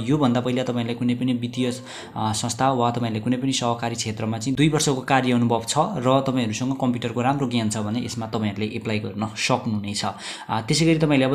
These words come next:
दुई नम्बर पदमा देख्न सक्नुहुनेछ अधिकृत बजार कर्जा भनिएको छ र यसमा चाहिँ दुईजना कर्मचारीहरू माग गरिएको छ। र यदि तपाईँहरू यस पदका लागि एप्लाई गर्न चाहनुहुन्छ भने प्लस टू तह वा सो सरको परीक्षा उत्तीर्ण भई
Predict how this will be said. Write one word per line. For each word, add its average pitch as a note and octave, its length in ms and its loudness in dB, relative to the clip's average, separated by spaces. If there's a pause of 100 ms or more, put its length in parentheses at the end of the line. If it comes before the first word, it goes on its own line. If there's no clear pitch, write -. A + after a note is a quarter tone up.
दुई C#3+ 140 4
नम्बर D3 200 4 (120)
पदमा C#3 280 2
देख्न C3 260 2
सक्नुहुनेछ B2+ 460 0
अधिकृत C3 560 -2
बजार B2 340 2
कर्जा B2 480 2
भनिएको A2+ 400 -2
छ A2+ 100 -2
र B2+ 100 0
यसमा A#2+ 200 -2
चाहिँ A#2 160 -2
दुईजना A#2+ 340 0
कर्मचारीहरू A2 600 -4
माग G#2+ 220 -2
गरिएको A2 400 -2
छ। G#2+ 100 -4 (440)
र A#2+ 100 2
यदि B2 160 0
तपाईँहरू A#2 260 -2
यस A2+ 100 -2
पदका B2 320 -2
लागि A#2+ 200 0
एप्लाई A#2 180 0
गर्न A2+ 200 -4
चाहनुहुन्छ A2 560 -2
भने A#2+ 340 0
प्लस B2 300 0
टू C#3+ 120 -2
तह A#2 260 -2 (200)
वा A#2 180 4
सो B2+ 180 -2
सरको A#2 380 0
परीक्षा A2+ 380 -4
उत्तीर्ण A#2+ 360 0
भई A#2+ 260 0